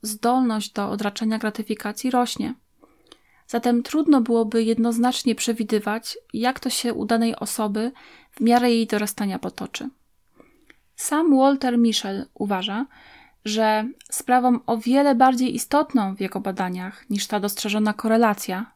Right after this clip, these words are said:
pomiędzy umiejętnością czekania na nagrodę a przyszłymi sukcesami jest odkrycie w trakcie tych badań pewnych strategii poznawczych, jakie można przedsięwziąć, by móc oprzeć się nagrodzie i poczekać, czyli po prostu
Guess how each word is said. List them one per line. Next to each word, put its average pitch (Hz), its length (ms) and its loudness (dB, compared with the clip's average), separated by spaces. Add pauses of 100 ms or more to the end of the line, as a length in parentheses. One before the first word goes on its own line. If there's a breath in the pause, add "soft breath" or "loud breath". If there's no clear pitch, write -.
(140)
pomiędzy 202 440 -2
umiejętnością 208 760 -2
czekania 202 340 -4
na 190 100 -2
nagrodę 226 560 -2 (480 loud breath)
a 202 100 -4
przyszłymi 226 440 0
sukcesami 220 760 -4 (400 loud breath)
jest 285 300 2
odkrycie 262 560 0
w - 80 -14
trakcie 202 320 -4
tych 208 160 -6
badań 196 400 -2 (500 soft breath)
pewnych 285 380 4
strategii 240 560 2
poznawczych, 190 760 -6 (220)
jakie 208 260 2
można 247 380 6
przedsięwziąć, 240 1000 0 (460 soft breath)
by 220 140 2
móc 254 340 2
oprzeć 269 420 0
się 214 120 -2
nagrodzie 202 480 -2
i 262 160 -2
poczekać, - 720 -4 (340)
czyli 240 240 -2
po 233 100 -4
prostu 233 520 -4